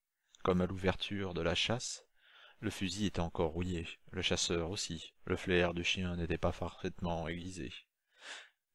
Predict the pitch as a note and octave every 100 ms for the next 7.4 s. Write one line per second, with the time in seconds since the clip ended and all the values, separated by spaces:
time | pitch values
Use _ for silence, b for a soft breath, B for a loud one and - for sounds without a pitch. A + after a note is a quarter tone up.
0 | - A2 A#2 - A#2+ G#2 - A2+ G2 F#2+
1 | - - F#2 - F#2 F2+ E2+ F#2 F2 F2
2 | - F2 - _ _ _ _ _ - -
3 | G2 F#2 F2+ F2+ - _ _ _ _ -
4 | G2 G2 G2 G#2+ A2+ G2+ F2 E2+ - A#2
5 | - G2 F#2 - - G2 - - E2+ F#2
6 | A2+ _ _ - D#2+ F#2 F2 E2 - F#2
7 | - E2+ G#2 -